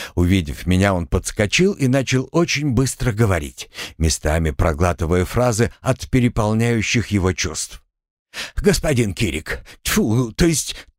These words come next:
товарищ барон, ой, в смысле босс". Он часто задышал, пытаясь собрать разбегающиеся мысли. "Так, стоп, успокойся, выпей воды". Я достал из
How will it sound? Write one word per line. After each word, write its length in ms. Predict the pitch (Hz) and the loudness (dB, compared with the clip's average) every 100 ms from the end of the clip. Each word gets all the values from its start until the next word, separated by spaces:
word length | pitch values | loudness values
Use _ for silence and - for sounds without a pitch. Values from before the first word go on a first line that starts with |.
| - | 0
товарищ 440 | 165 180 170 117 | 2 2 0 0
барон, 340 | 131 113 104 104 - | 0 0 0 -4 -4
ой, 480 | 131 120 107 104 104 110 | 0 2 2 0 -6 -6
в 60 | |
смысле 420 | - 170 147 180 | -2 0 2 2
босс". 640 | 151 117 143 117 - - - _ _ _ - - - | 2 4 4 2 -4 -10 -12 _ _ _ -14 -14 -4
Он 160 | 127 107 | 0 2
часто 500 | - 123 - 120 98 | 2 0 0 0 2
задышал, 580 | 104 101 101 160 151 | 2 2 2 0 0
пытаясь 440 | - 117 120 110 - | 0 0 2 2 0
собрать 520 | 120 107 135 147 - _ | 0 2 2 0 -4 _
разбегающиеся 1120 | - 127 104 110 113 110 95 - 98 85 104 87 | 0 0 2 2 2 2 0 -2 0 -2 0 0
мысли. 440 | 80 - - - _ _ _ _ - - - - | 0 -4 -10 -16 _ _ _ _ -14 -12 -12 -4
"Так, 340 | 76 60 - | -2 -2 -6
стоп, 500 | - - 185 78 - - - _ _ - | -6 0 0 0 -2 -10 -12 _ _ -4
успокойся, 840 | 160 - 170 - 131 117 - 95 _ _ | -2 0 -2 2 2 2 -2 -4 _ _
выпей 400 | 151 196 160 151 | 0 0 2 0
воды". 480 | 107 92 67 58 - _ _ _ _ _ _ - - | 2 0 -4 -10 -14 _ _ _ _ _ _ -20 -12
Я 240 | - 80 71 | -2 0 2
достал 420 | 80 - 92 80 | -2 -2 -2 -2
из 320 | - 92 82 | 0 -2 -2